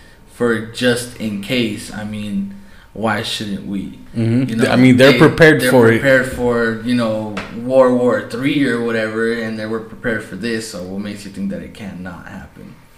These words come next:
Speaker 1: You know what I mean?
Speaker 2: Mm-hmm. And, um, going back to safe places to hide, I made a little list here, but tell me what you think.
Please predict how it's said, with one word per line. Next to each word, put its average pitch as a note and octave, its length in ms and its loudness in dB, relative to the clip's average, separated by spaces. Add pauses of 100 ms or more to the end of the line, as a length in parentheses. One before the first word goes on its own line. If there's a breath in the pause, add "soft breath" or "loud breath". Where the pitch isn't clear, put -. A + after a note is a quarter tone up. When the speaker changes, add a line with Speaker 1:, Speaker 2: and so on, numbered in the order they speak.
(320 soft breath)
Speaker 1:
You A2 100 -10
know G#2 120 -8
what G2 100 -4
I F#2+ 80 -8
mean? F#2+ 100 -8 (460)
Speaker 2:
Mm-hmm. - 60 -8 (920 loud breath)
And, C#3 220 6
um, B2+ 260 4
going G#3+ 380 8
back F#3 480 4
to D#3+ 360 8
safe E3 400 4
places D3+ 440 4
to C3 100 6
hide, B2 340 4
I C3 100 8
made F3+ 220 8
a D#3+ 60 8
little D3 240 10
list B2+ 400 6
here, A#2 340 2 (320 loud breath)
but B2 160 -2
tell F3 140 8
me D#3+ 100 10
what B2+ 200 8
you B2 180 6
think. G#2 720 -6